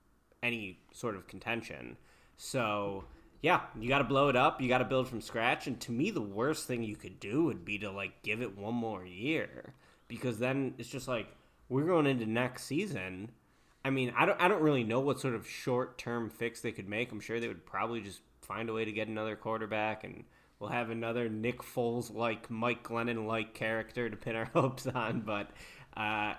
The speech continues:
it just would seem like such a, a wasted season of just like, all right, well,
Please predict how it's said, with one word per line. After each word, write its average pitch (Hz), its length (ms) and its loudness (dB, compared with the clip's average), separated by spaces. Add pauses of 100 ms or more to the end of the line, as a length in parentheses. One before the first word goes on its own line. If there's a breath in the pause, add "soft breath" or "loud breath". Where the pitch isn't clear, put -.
it 143 100 0
just 196 220 0
would 160 180 2
seem 175 240 4
like 135 200 4
such - 220 -2
a, 113 300 0
a 120 60 -2
wasted 113 680 -2 (140)
season 101 520 -6
of 90 120 -14
just 117 200 -8
like, 107 140 -4
all 135 100 2
right, 123 280 2
well, 117 320 0